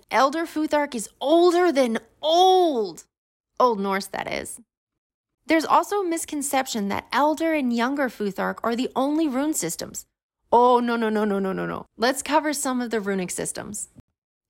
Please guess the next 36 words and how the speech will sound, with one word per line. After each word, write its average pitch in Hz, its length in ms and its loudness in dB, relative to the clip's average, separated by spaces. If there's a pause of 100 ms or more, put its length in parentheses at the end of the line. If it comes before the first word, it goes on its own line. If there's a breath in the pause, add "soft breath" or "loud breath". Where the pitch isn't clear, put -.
(100)
Elder 330 320 2
Futhark 277 500 -4
isn't 339 280 2
even 359 200 0
the 311 120 -2
oldest 247 360 -4
system 226 340 -4
of 180 160 -8
runes, - 460 -6 (440)
but 269 220 2
Elder 311 520 2
is 262 280 -4
overwhelmingly 262 840 0
the 220 100 -2
most 214 280 -2
popular 220 520 0
right 208 340 0
now 320 480 0
and 240 200 0
better 294 220 4
recorded 277 540 -2
than 226 120 0
the 220 80 -2
previous 277 500 -4
systems, 185 500 -6
so 294 200 0
we'll 302 180 2
start 269 280 0
there. - 260 -2 (800)
Elder 320 340 2
Futhark 262 520 -2
was 220 160 -2
between 254 340 -4
the 240 100 0
second 269 460 -4
and 277 140 -4